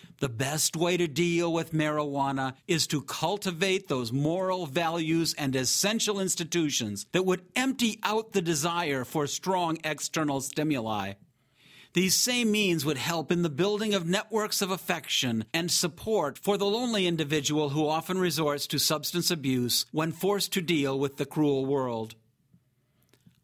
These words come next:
Above all, real solutions call for rejecting the do-your-own-thing paradigm. More than that,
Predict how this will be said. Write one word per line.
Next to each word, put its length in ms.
Above 300
all, 480
real 460
solutions 800
call 360
for 120
rejecting 800
the 240
do-your-own-thing 1080
paradigm. 800
More 340
than 180
that, 400